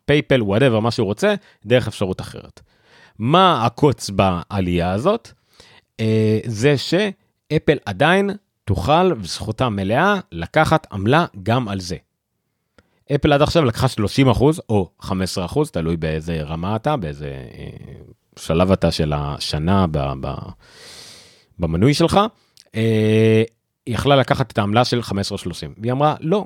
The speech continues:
גם אם אתם לוקחים דרך אפשרות תשלום אחרת, עדיין זכותנו לעמלה על השימוש ב-, ה-, לא יודע מה,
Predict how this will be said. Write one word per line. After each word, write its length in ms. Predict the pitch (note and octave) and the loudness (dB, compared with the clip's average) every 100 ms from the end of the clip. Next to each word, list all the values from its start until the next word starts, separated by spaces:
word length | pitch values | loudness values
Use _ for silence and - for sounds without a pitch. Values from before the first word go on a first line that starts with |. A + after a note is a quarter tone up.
| B2+ | 0
גם 200 | C#3 F#3 | 0 2
אם 100 | F#3+ | 0
אתם 300 | F3+ E3+ C#3+ A2 _ | 0 0 -2 -8 _
לוקחים 440 | C3+ - D#3 C#3+ A2+ | 0 2 2 2 4
דרך 280 | C3 C3+ | 2 2
אפשרות 280 | - A#2+ B2+ | -4 -2 -2
תשלום 260 | A#2 - F#2 | -4 -6 -6
אחרת, 340 | - F3+ G3+ | -2 -2 -2
עדיין 240 | G2+ B2+ B2 | -2 0 0
זכותנו 640 | - A2 A2+ C3 A#2 E2+ | -2 0 2 2 2 0
לעמלה 560 | F#2 F2+ F#2 A2 G#2 - | -2 -2 2 4 4 0
על 160 | F#2 F#2+ | -4 -4
השימוש 420 | F2 D#2+ F2+ - | -4 -6 -8 -8
ב-, 140 | E2+ D#2 - _ _ _ | -8 -8 -10 _ _ _
ה-, 340 | E2 D2 C#2+ C#2 - - | -8 -8 -8 -12 -14 -6
לא 80 | F2 | -4
יודע 140 | |
מה, 80 | D#2 | -4